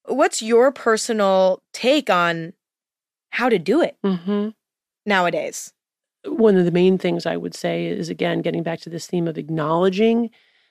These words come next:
Speaker 2: that we are in this world of overabundance, that there are many reinforcers, in particular digital media, but other drugs too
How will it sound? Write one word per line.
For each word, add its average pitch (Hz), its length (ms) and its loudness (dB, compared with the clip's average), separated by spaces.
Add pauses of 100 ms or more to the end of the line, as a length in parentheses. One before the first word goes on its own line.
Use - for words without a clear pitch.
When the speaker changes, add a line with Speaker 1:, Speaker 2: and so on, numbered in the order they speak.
(160)
Speaker 2:
that 170 440 0 (500)
we 196 320 2
are 170 500 0 (280)
in 196 160 4
this 180 200 0
world 190 220 0
of 185 100 -2
overabundance, 196 1200 -4 (400)
that 277 300 -10 (320)
there 190 200 -6
are 180 80 -6
many 180 400 4
reinforcers, 180 1120 -6 (200)
in 320 240 -4
particular 175 540 -4 (100)
digital 165 260 -2
media, 175 500 -4 (560)
but - 140 0
other 196 240 2
drugs 196 340 -2
too 202 400 0